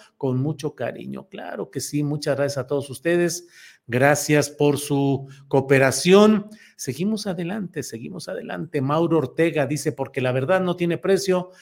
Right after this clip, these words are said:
Felicidades por su trabajo". Muchas gracias.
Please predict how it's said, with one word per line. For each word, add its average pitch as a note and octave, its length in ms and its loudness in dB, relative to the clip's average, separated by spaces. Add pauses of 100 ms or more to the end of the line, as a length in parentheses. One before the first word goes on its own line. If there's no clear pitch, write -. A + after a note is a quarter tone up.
(160)
Felicidades C3+ 720 -2
por C#3+ 260 -2
su D3 260 -6
trabajo". G#2 640 -6
Muchas E3 380 -4
gracias. A2 520 -10